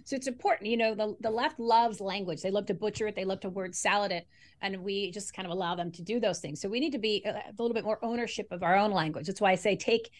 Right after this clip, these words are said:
taking it back. And I don't want you to do something. I want you to take action. Be specific, because it matters, right? Like, if you had ten phone calls to return and everyone's like, "Yeah, I'm gonna do something." And then the one person said, "You know what? I'm really ready to go. I need to take action."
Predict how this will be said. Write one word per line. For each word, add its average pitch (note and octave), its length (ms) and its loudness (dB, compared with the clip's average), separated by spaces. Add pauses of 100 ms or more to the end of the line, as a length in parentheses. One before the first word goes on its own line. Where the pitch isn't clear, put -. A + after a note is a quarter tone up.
taking C4+ 360 4
it F3 120 0
back. A3 300 4
And G3 80 2
I A3 40 2
don't A#3+ 80 2
want C4 140 -8
you B3+ 60 -8
to G#3 80 -6
do A#3 200 -4
something. F#3+ 320 -6
I F#3+ 40 -2
want G3 160 -6
you F#3+ 80 -4
to F3+ 40 -10
take F#3+ 220 0
action. D#3+ 380 0
Be G#3 140 -8
specific, B3+ 840 -2 (400)
because A#3+ 240 2
it - 80 -4
matters, E4 580 0
right? B3 300 2
Like, B3 180 0
if B3 100 -2
you C#4+ 120 2
had C4 120 2
ten B3 200 -2
phone A#3+ 200 -6
calls A3 220 -4
to G#3+ 80 -8
return G3+ 300 -4
and G3+ 80 -4
everyone's G3+ 240 -4
like, G#3 160 -8
"Yeah, A3+ 160 -2
I'm A3+ 40 -2
gonna A3+ 160 -2
do A3+ 140 -4
something." G3+ 340 -4
And G#3 80 -4
then G3+ 120 -2
the G3+ 80 -2
one G#3+ 180 0
person A#3 260 -4
said, G3 160 -4
"You G#3 60 -2
know A3 80 4
what? A#3+ 80 6
I'm B3+ 140 6
really D#4+ 200 6
ready G#3+ 220 4
to G3 80 2
go. G#3+ 100 -2
I F#3+ 120 2
need G#3 100 -4
to G3 80 -6
take G3+ 200 -2
action." F#3+ 360 0